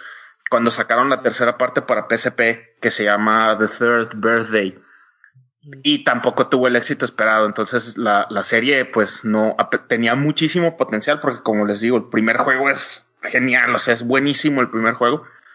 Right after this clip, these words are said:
Pero ya no supieron, eh, no supieron explotarla, pues, o no supieron cómo seguir la historia y, pues, no, no vale la pena tanto jugarlas todas. Yo les recomendaría que jueguen nada más el primero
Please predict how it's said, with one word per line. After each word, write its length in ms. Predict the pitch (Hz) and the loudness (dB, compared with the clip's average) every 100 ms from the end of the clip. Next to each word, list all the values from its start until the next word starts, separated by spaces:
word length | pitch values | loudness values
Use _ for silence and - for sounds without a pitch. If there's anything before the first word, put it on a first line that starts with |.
| - - - - _ _ _ | -20 -20 -20 -20 _ _ _
Pero 200 | 131 127 | 0 2
ya 180 | 127 131 | 2 2
no 100 | 147 | 2
supieron, 800 | 147 - 131 120 131 123 101 50 | 0 0 2 2 2 2 0 -2
eh, 380 | 80 60 52 - _ _ _ _ _ _ - | -4 -4 -6 -10 _ _ _ _ _ _ -2
no 100 | 117 | -2
supieron 400 | 143 127 143 156 | 0 0 2 2
explotarla, 680 | - - 107 120 113 110 - | 0 0 0 2 2 0 2
pues, 180 | 104 107 | 0 2
o 60 | |
no 100 | 110 | 0
supieron 360 | 110 123 139 135 | 0 0 0 2
cómo 180 | 139 143 | 0 0
seguir 260 | 127 107 | -2 -2
la 80 | 123 | -2
historia 560 | 135 151 156 170 175 - | 0 0 0 -2 -4 -4
y, 460 | - 120 110 104 104 | -2 0 2 0 0
pues, 180 | - 107 | 0 2
no, 140 | 117 | 4
no 100 | 120 | 4
vale 220 | 120 120 | 2 2
la 180 | 117 101 | 2 2
pena 240 | 110 110 - | 0 0 0
tanto 380 | 107 104 101 - _ - | 0 0 -2 -4 _ -4
jugarlas 500 | - 117 120 127 123 | 0 2 4 2 0
todas. 440 | 131 107 101 - _ - - | 0 2 0 -6 _ -20 -10
Yo 300 | 110 120 131 | -2 0 2
les 180 | 139 131 | 0 0
recomendaría 600 | 127 117 107 104 107 127 | -2 0 0 2 0 2
que 80 | 143 | 0
jueguen 440 | - 135 143 135 - | 0 0 0 -4 -6
nada 280 | 113 120 135 | -2 0 2
más 160 | 139 | 0
el 80 | 143 | -2
primero 520 | 131 120 123 151 196 | 0 2 2 2 -2